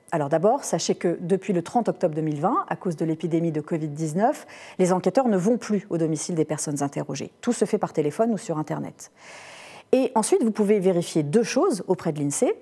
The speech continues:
D'une part, le calendrier des enquêtes en cours, qui est disponible sur leur site, et d'autre part, l'identité de l'enquêteur. Celle-ci figure sur le courrier que vous avez reçu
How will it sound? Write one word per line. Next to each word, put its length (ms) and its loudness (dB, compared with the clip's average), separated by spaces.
D'une 240 2
part, 420 0
le 140 2
calendrier 480 2
des 160 -2
enquêtes 260 -2
en 60 -2
cours, 380 0
qui 100 -4
est 60 2
disponible 440 -2
sur 160 -8
leur 140 -6
site, 280 0
et 100 4
d'autre 280 4
part, 420 -2
l'identité 540 2
de 60 0
l'enquêteur. 580 -6
Celle-ci 360 -2
figure 340 0
sur 240 0
le 100 4
courrier 280 4
que 40 -4
vous 120 4
avez 160 4
reçu 400 0